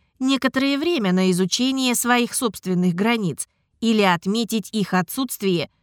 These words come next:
во всех сферах жизни. Возможно, вы устанавливаете границы одного типа в большинстве ваших отношений и придерживаетесь этого правила,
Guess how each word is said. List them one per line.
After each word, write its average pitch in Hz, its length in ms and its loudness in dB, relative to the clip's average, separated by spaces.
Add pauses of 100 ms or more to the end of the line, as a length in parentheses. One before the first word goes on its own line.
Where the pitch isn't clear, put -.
(160)
во 220 220 4
всех 208 380 -2
сферах 175 440 0
жизни. 151 440 -4 (760)
Возможно, 302 640 2
вы 330 160 0
устанавливаете 233 840 2
границы 220 520 0
одного 185 540 2
типа 302 440 2
в 226 80 -2
большинстве 220 680 0
ваших 196 380 0
отношений 349 720 0
и 370 160 -2
придерживаетесь 214 1040 0
этого 175 280 -2
правила, 156 500 -4